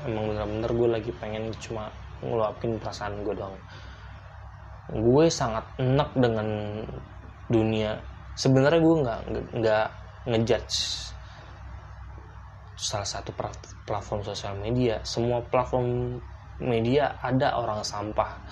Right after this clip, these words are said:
Salah satunya Twitter. Padahal orang Twitter kan bilang gini, "Oh, Twitter tuh lebih open-minded, bercandanya lebih,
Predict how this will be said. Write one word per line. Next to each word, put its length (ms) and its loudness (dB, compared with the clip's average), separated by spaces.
Salah 300 0
satunya 240 0
Twitter. 340 0
Padahal 260 8
orang 100 6
Twitter 300 6
kan 240 6
bilang 240 6
gini, 160 4
"Oh, 320 6
Twitter 380 6
tuh 260 8
lebih 160 6
open-minded, 1120 6
bercandanya 920 2
lebih, 440 0